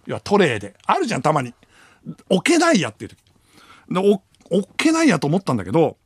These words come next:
これ店員さんに言おうかなって一瞬思ったけど、何せやっぱ罪人だから、<laughs> 罪人だから、これは俺がちょっとスペース空けて入れればいいじゃんと思って。ね。テトリス的にね。だからちょっと隙間があったから、そのトレイをトレイで押して、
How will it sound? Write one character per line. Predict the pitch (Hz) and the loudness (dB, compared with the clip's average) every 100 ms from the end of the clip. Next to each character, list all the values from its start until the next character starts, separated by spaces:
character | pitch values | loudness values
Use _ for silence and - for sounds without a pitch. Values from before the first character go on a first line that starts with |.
| _ _ _ | _ _ _
こ | 180 | -12
れ | |
店 | - 226 | -2 2
員 | 277 285 | 2 2
さ | 294 | 0
ん | 269 | 4
に | 240 | 4
言 | 262 | 4
お | |
う | 269 | 2
か | 180 | 0
な | |
っ | 156 | 0
て | 131 | -4
一 | |
瞬 | 196 | -4
思 | 190 | -4
っ | |
た | 120 | -4
け | |
ど、 | 98 127 95 _ _ - - | -4 -4 -6 _ _ -18 -2
何 | 233 349 | 2 2
せ | 233 | 2
や | 240 | 0
っ | |
ぱ | 127 | -2
罪 | - 196 226 | -4 0 2
人 | 226 247 | 0 -2
だ | 220 | -2
か | 175 | 0
ら、 | 110 - 240 190 - 320 - | -2 -2 -4 0 2 2 0
<laughs> | - - 571 - 294 | 0 0 -2 -6 -8
罪 | 151 196 233 | -2 0 0
人 | 233 226 | 0 0
だ | 220 | 0
か | 160 | -2
ら、 | 120 117 - - - - | -2 -2 -6 -16 -18 2
こ | 247 | 4
れ | 294 | 6
は | 302 269 - | 6 4 4
俺 | 165 214 | 2 2
が | 226 262 151 - _ _ - | 2 2 2 -4 _ _ 0
ち | 494 | 2
ょ | |
っ | - | 2
と | 190 | -4
ス | - | -4
ペ | - | 0
ー | 269 | 0
ス | 170 | 2
空 | 139 | 0
け | 190 | -2
て | 190 | -4
入 | - 165 | -4 0
れ | 240 | 0
れ | 214 | 0
ば | 120 | -4
い | |
い | 117 | -6
じ | 90 | -10
ゃ | |
ん | |
と | 87 | -16
思 | - | -20
っ | |
て。 | _ - _ - | _ -20 _ -6
ね。 | 196 294 _ _ | -6 -6 _ _
テ | - | -6
ト | 156 180 | 0 0
リ | 170 | 0
ス | |
的 | - 131 147 | -6 -6 -6
に | |
ね。 | 185 | -6
だ | |
か | - _ _ - | -10 _ _ -2
ら | 226 | 0
ち | 349 | 0
ょ | |
っ | |
と | 240 | -4
隙 | - - | -6 0
間 | 247 254 | 2 4
が | 254 | 2
あ | |
っ | - | 0
た | 127 | -4
か | 143 | 0
ら、 | 156 | 0
そ | 202 | 0
の | 226 | 0
ト | 233 262 | 0 0
レ | 226 | 2
イ | |
を | 151 180 123 - | 2 0 -2 -2
ト | - | 2
レ | 415 277 | 2 2
イ | |
で | 123 | -4
押 | 123 | -6
し | 131 - | -6 -4
て、 | 269 135 | -4 -4